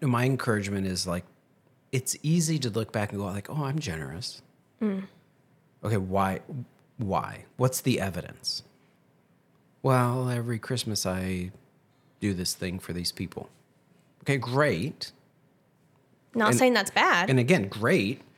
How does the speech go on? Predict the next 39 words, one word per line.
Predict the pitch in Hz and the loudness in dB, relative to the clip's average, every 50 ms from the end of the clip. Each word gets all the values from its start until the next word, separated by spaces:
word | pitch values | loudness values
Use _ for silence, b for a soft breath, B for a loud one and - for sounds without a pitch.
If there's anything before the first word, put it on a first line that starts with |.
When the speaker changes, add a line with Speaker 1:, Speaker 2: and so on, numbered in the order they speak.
| b b b b b b b b b b b _ - | b b b b b b b b b b b _ 0
Speaker 1:
Um, | 117 117 113 104 95 90 87 82 82 - _ _ _ | 0 2 2 2 0 -2 -2 -4 -8 -12 _ _ _
but | - 120 | -4 -4
what | 110 90 117 131 135 | -2 2 2 4 4
does | 143 135 120 120 | 4 2 2 2
that | 127 117 - - | 2 2 2 0
look | 113 110 - - | -2 -4 -2 -2
like | 107 104 - | -2 0 -2
in | 98 87 | -2 -2
March? | 90 87 92 135 90 69 - - - - - - - _ _ _ _ _ _ _ _ _ _ _ _ | 0 0 0 0 0 -2 -6 -10 -10 -10 -10 -12 -16 _ _ _ _ _ _ _ _ _ _ _ _
Speaker 2:
Mm. | - 214 202 202 - _ _ _ _ _ _ _ _ _ _ _ _ _ _ _ _ _ _ _ | -6 -6 -6 -6 -8 _ _ _ _ _ _ _ _ _ _ _ _ _ _ _ _ _ _ _
Speaker 1:
When | - 113 107 107 104 104 101 98 95 95 92 92 92 85 | -6 -2 0 0 0 0 0 0 -2 -2 -2 -4 -4 -4
there's | 78 101 98 87 | -4 -6 -6 -4
not | 107 113 113 - - | -2 -2 -2 -2 -2
really | 117 117 104 104 101 | 0 0 0 0 0
any | 101 101 98 | 0 0 -2
big | 87 87 95 85 - | -2 -4 -4 -6 -6
holidays, | - - 123 131 131 113 92 85 80 78 80 82 | -4 -2 0 2 2 2 0 -2 -4 -4 -4 -4
there's | 98 98 92 - | -4 -4 -4 -4
not | 107 107 104 98 | -2 -2 -2 -2
any | 104 101 95 95 90 | -2 0 0 -2 -2
really | 87 95 98 95 92 92 | -2 -2 -2 -2 -2 -4
big | 85 95 92 85 82 82 - b b b b b b b b b b b _ | -4 -4 -4 -4 -6 -8 -14 b b b b b b b b b b b _
needs. | - 104 110 110 98 90 80 87 | -2 0 0 2 0 0 -2 -4
In | 92 | -4
fact, | - 101 90 - - | -4 -4 -4 -2 -4
I | 98 92 | -4 -2
used | 92 92 92 90 87 - - | -2 -2 -4 -4 -4 -6 -8
to | - 87 | -8 -8
work, | 87 85 87 - - - | -8 -8 -8 -8 -8 -8
um, | 85 80 76 - 131 117 - _ _ _ _ _ _ _ _ _ _ _ _ _ _ _ _ - - - | -8 -8 -8 -10 -14 -16 -20 _ _ _ _ _ _ _ _ _ _ _ _ _ _ _ _ -10 -8 -8
I | |
used | 101 92 85 - | -8 -8 -8 -6
to | 90 | -4
be | 90 90 | -4 -4
on | 85 82 | -2 -4
the | 82 80 | -6 -6
board | 85 92 87 82 82 | -6 -6 -6 -4 -4
of | 85 80 | -4 -4
a | 80 80 78 80 | -6 -6 -8 -10